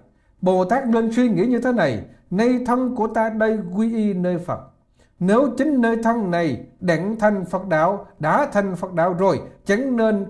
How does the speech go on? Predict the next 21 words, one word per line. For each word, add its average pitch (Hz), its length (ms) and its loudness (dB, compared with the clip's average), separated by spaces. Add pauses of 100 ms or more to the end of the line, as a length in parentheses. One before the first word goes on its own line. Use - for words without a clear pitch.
cung 214 340 0
kính 254 460 -4
lễ 135 320 0
bái 175 320 -2
cúng 247 380 -2
dường 120 440 -4
các 156 180 -8
Đức 180 140 -10
Thế 151 100 -8
Tôn. 127 160 -8 (2500)
Chúng 214 120 -2
ta 190 120 2
phân 170 280 -4
tích, 233 120 -2 (300)
phân 151 160 -4
tích 180 120 -8
xem. 139 200 -6 (1600)
Nếu 202 180 2
như 254 100 2
không 180 220 0
khéo 220 260 0